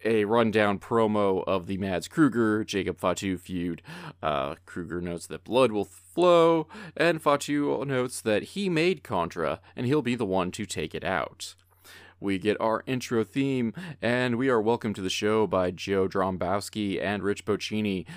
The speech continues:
We have the Stairway to Hell match tonight, uh, Cesar Duran's, uh,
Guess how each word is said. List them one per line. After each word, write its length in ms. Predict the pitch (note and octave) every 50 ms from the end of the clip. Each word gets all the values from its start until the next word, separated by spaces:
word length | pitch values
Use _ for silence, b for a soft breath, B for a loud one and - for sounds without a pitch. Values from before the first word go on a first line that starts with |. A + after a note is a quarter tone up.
| F#3 E3 B
We 160 | - G#2 A2
have 180 | G#2+ A2+ A2+ F#2
the 60 | F2+
Stairway 480 | - - - A2 G#2+ G#2+ G2+ G#2 G2+ G2
to 140 | G2 F#2+
Hell 200 | F2+ G#2 G#2 G#2
match 300 | G2+ G#2 G2+ G2+ - -
tonight, 480 | - - G#2+ G2+ G2 G2+ G2+ G2+ G2+ - B E3 F3 F3 F3 D#3 B B
uh, 240 | E2 D#2 D2+ D2+ E2
Cesar 560 | - - - - A2 G#2 G2+ - A#2 G#2+ G#2
Duran's, 880 | G2 G#2 G2+ G#2 G#2 G#2+ G#2 G#2 G#2 G2+ G2+ G2 F#2+ - - - - F#2+ -
uh, 440 | - F#2 F#2+ E2+ E2+ D#2+ D#2+ E2